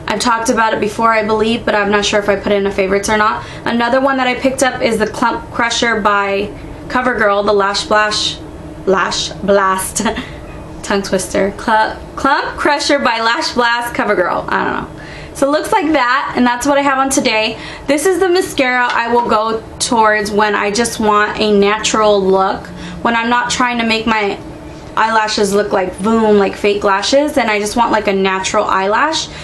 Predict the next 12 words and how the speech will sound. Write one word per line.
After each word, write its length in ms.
This 220
is 160
the 80
mascara 500
that 160
I 100
love, 560
and 280
I 140
love 400
the 80
brush, 560